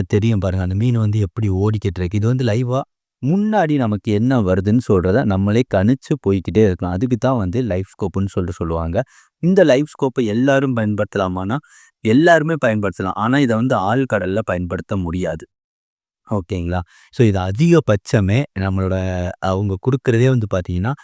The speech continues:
இருபத்தஞ்சுல இருந்து ஒரு ஐம்பது பாகத்துக்குள்ள தான் இந்த லைஃப் ஸ்கோப்பை வந்து பயன்படுத்த முடியும்.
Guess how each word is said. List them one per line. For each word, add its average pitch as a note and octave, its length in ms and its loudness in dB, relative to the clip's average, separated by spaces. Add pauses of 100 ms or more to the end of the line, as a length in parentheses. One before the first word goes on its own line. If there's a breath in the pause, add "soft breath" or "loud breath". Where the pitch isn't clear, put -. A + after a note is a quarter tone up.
(280 soft breath)
இருபத்தஞ்சுல B2 760 2
இருந்து G#2 280 0 (100)
ஒரு G2+ 180 2
ஐம்பது G#2+ 460 2
பாகத்துக்குள்ள G#2+ 580 2
தான் G#2+ 160 -2
இந்த F#2+ 140 -2
லைஃப் F#2 240 -2
ஸ்கோப்பை F#2+ 280 -4
வந்து F#2+ 220 -2
பயன்படுத்த F#2+ 560 -2
முடியும். E2+ 360 -2